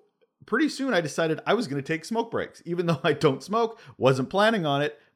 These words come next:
but I needed breaks. I needed to look out for myself because I was self-imposing a passion tax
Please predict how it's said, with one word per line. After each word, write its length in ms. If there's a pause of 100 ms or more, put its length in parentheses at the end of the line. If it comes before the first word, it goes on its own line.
(100)
but 140
I 120
needed 360
breaks. 560
I 80
needed 260
to 80
look 120
out 280
for 100
myself 600 (300)
because 680 (580)
I 120
was 220
self-imposing 840 (140)
a 80
passion 360
tax 300